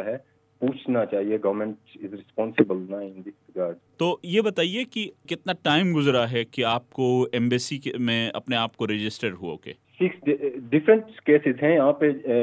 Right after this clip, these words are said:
Speaker 1: کیونکہ ہمارے hostel میں اس time ہم ایک ہی یونی-، آ، جو hostel ہے، ہم یہاں پہ چار rooms میں تقریباً پندرہ بندے ہیں۔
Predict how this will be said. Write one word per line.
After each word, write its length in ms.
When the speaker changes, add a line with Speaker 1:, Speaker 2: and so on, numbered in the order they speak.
Speaker 1:
کیونکہ 260
ہمارے 320
hostel 400
میں 220
اس 180
time 320
ہم 200
ایک 260
ہی 60
یونی-، 400
آ، 20
جو 420
hostel 360
ہے، 140
ہم 240
یہاں 160
پہ 140
چار 180
rooms 440
میں 180
تقریباً 480
پندرہ 300
بندے 320
ہیں۔ 200